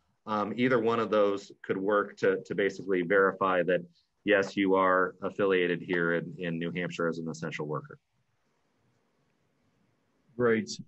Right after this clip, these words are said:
Speaker 2: Um, uh, Brian, if you could, uh, could you turn on, uh, Steve Anand's, uh,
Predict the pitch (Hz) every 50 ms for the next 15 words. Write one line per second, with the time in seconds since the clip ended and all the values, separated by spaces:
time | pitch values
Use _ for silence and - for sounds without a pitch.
0 | - - 120 120 117 117 113 117 117 117 123 135 - _ _ _ _ _ _ _
1 | _ _ _ _ _ _ _ _ _ _ _ - 123 120 123 123 123 123 120 123
2 | - _ _ _ _ _ - - 120 143 156 165 190 208 202 185 - 160 160 156
3 | - - - 196 170 165 160 147 147 - - 147 143 143 143 143 143 151 - -
4 | - 160 151 165 208 220 214 190 - - 185 175 170 170 165 160 160 156 151 147
5 | 139 123 110 - - - 147 135 127 131 131 135 139 135 127 131 - - - 135
6 | 123 120 123